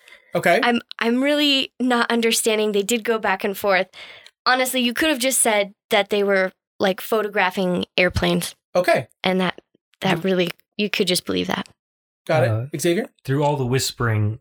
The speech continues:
Speaker 3: all I caught was that they photographed some stuff on the base. Um, but again, through all the whispering, I, I have no fucking idea.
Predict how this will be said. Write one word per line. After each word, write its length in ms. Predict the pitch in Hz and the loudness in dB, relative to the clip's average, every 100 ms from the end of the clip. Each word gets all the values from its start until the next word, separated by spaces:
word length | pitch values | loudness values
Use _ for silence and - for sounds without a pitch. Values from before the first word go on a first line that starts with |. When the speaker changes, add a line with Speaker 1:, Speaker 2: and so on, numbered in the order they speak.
| - | -4
Speaker 3:
all 160 | 127 | 0
I 80 | 123 | 0
caught 280 | - 120 123 | 0 -2 0
was 380 | 113 104 98 - _ _ _ _ - _ | 2 0 0 -6 _ _ _ _ -20 _
that 100 | 107 | -2
they 140 | 110 | 0
photographed 760 | 101 117 110 104 104 98 - - - _ _ _ _ | -2 0 0 0 0 -2 -4 -14 -16 _ _ _ _
some 200 | - 117 | -2 0
stuff 280 | 104 - 98 | 0 -2 -2
on 360 | 107 101 104 123 | 0 2 0 -2
the 100 | 107 | -4
base. 520 | 104 101 95 - - _ - | 0 2 0 -4 -10 _ -4
Um, 500 | 110 101 101 104 101 _ _ _ _ _ _ _ _ - | 0 2 2 2 -2 _ _ _ _ _ _ _ _ -6
but 80 | |
again, 500 | 117 123 120 110 104 110 | -2 0 2 2 0 -4
through 180 | - 117 | -2 0
all 100 | 117 | 2
the 80 | |
whispering, 640 | 110 120 - 110 101 92 92 _ _ _ _ _ | 2 2 0 0 2 2 -2 _ _ _ _ _
I, 80 | - | -6
I 40 | 107 | 0
have 200 | 107 95 | 2 2
no 80 | |
fucking 280 | 95 98 95 | 0 0 0
idea. 300 | 90 90 87 | 2 2 0